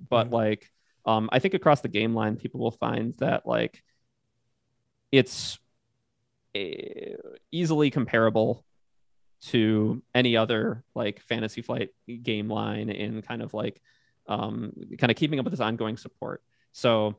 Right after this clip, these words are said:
Speaker 1: uh, you know, I, I do kind of, like, just wanna put that perspective out there.
Speaker 2: Mm-hmm.
Speaker 1: Um, that is not to, uh, deny the people who have, like, that concern about that initial buy-in, because it is high.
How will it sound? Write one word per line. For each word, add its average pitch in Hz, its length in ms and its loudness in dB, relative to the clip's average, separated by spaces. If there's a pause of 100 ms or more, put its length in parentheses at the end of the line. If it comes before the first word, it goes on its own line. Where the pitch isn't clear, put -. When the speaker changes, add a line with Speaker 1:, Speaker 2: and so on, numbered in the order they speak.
Speaker 1:
uh, 147 340 6
you 170 120 6
know, 135 120 6
I, 151 300 4
I 170 60 6
do 185 220 0
kind 160 260 2
of, 127 140 0
like, 120 220 4
just - 200 -2
wanna 123 140 4
put - 200 0 (100)
that 110 200 0
perspective 120 680 -6
out - 220 -2
there. - 240 -4 (160)
Speaker 2:
Mm-hmm. 120 160 -4
Speaker 1:
Um, 104 420 4 (920)
that 156 180 8
is 147 100 4
not 147 300 4 (120)
to, 123 460 4 (160)
uh, 110 480 2 (300)
deny 117 540 4 (420)
the 123 80 -6
people 117 360 -2
who 117 180 -4
have, 113 420 -2
like, - 200 -4
that 120 160 -4
concern 156 300 -2
about 131 200 4
that 123 100 0
initial 123 280 -2
buy-in, 107 360 0
because - 240 -10
it 110 80 -10
is - 180 -14
high. 117 200 -14